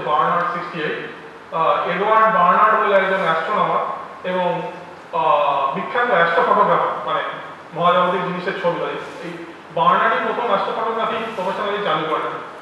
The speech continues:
তার নাম, এটার নাম দেওয়া। এই হচ্ছে একটা মলিকিউলার ক্লাউড, একটা বিশাল বড়।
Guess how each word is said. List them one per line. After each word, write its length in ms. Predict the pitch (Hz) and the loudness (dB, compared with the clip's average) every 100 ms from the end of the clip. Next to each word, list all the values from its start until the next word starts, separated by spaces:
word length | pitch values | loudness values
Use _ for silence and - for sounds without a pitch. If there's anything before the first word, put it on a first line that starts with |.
| - | -6
তার 180 | 175 190 | 2 4
নাম, 220 | 202 196 | 4 4
এটার 200 | 196 196 | 4 4
নাম 240 | - - - | 4 2 2
দেওয়া। 180 | - - - - | -2 -2 -8 -4
এই 140 | 247 | 0
হচ্ছে 240 | 294 302 302 | 0 0 0
একটা 120 | 294 | 2
মলিকিউলার 540 | 196 196 196 226 208 | 4 2 0 0 2
ক্লাউড, 280 | - - - - - - | 2 0 -2 -6 -10 -4
একটা 120 | 294 | -2
বিশাল 360 | 202 - 262 262 | -2 -2 2 2
বড়। 200 | 233 - | 2 -2